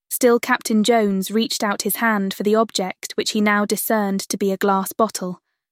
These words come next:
nothing but a rum flask that the men on a passing boat threw over. He said,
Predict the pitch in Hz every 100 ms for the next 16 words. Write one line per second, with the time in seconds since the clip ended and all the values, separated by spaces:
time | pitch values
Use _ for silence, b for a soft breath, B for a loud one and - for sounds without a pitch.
0 | _ - 233 233 269 247 247 - 233 220
1 | 214 202 202 185 180 - - - 214 202
2 | 208 214 208 196 190 226 226 - 226 202
3 | 185 - - 202 196 185 185 196 _ _
4 | _ _ _ _ _ _ _ _ - 220
5 | 214 190